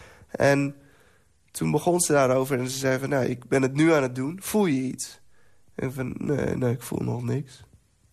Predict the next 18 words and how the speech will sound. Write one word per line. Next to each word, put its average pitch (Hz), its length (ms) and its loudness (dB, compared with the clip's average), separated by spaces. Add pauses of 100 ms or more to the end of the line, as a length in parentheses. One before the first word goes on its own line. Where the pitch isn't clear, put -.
(340)
Oké, - 460 0 (140)
oké. - 260 -6 (580)
Nou, 156 340 4 (340)
ze - 180 -4
gingen 156 200 4
voor 165 120 2
de 151 60 4
rest 147 180 4
niet 143 220 -2
pushen 160 320 2
of 139 80 2
wat 143 200 2
dan 160 140 -2
ook. 165 260 -2 (380)
En 151 140 2
na 151 120 4
een 156 100 2
tijdje 170 540 0